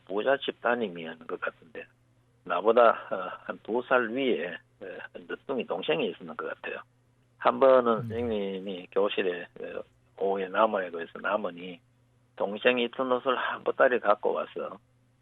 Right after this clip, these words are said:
Speaker 1: 나를 입혀보고, 어, 제가 키가 좀 작은 편이니까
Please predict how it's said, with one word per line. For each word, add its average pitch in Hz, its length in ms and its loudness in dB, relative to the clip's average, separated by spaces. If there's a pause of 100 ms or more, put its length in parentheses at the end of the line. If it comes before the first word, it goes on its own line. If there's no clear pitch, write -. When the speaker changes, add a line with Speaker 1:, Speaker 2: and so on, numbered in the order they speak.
Speaker 1:
나를 104 400 4
입혀보고, 90 680 0 (280)
어, 107 260 -10 (100)
제가 101 260 2
키가 113 240 0
좀 95 200 0
작은 104 340 4
편이니까 87 600 -8